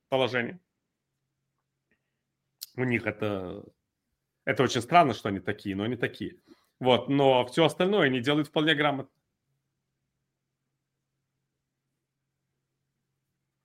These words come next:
И вот это и есть, э, прогноз того, что будет дальше с ними и с Трампом. Но в этой всей ситуации непредсказуемость и хаос — это все-таки главное.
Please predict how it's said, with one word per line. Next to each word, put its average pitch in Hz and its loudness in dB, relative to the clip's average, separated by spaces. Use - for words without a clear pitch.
И 110 -6
вот 160 -2
это 170 -4
и 175 0
есть, - -8
э, 104 -4
прогноз 143 6
того, 156 0
что - -2
будет 135 -2
дальше 131 4
с - -10
ними 131 -2
и 123 -2
с - -16
Трампом. 92 -6
Но 147 4
в 143 4
этой 165 8
всей 139 -2
ситуации 185 0
непредсказуемость 139 0
и 127 0
хаос — 233 -2
это 147 -4
все-таки 151 -8
главное. 104 0